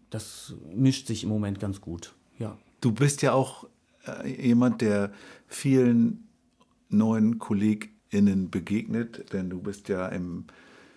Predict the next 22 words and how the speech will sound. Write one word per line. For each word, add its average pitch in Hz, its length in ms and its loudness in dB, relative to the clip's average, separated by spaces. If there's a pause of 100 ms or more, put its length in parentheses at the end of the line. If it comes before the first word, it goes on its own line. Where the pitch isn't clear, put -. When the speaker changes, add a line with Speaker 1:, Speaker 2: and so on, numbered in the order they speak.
(440)
Speaker 2:
Netzwerk 110 560 0
Kindermusik 107 500 2
zuständig 101 420 -2
für 113 100 0
die 92 120 2
Neuaufnahmen. 127 1120 2
Speaker 1:
Ja. 185 240 -4 (200)
Speaker 2:
Wenn 117 260 2
du 113 100 4
so 113 120 0
eine 104 580 2
Anfrage 110 520 0
kriegst, - 420 -4 (840)
hörst 127 380 -2
du 123 40 -4
dann 120 180 -2
auch - 180 -2
mal 120 100 2
rein 127 300 -2
oder 113 200 0
wie, 117 320 -4
wie 110 320 -6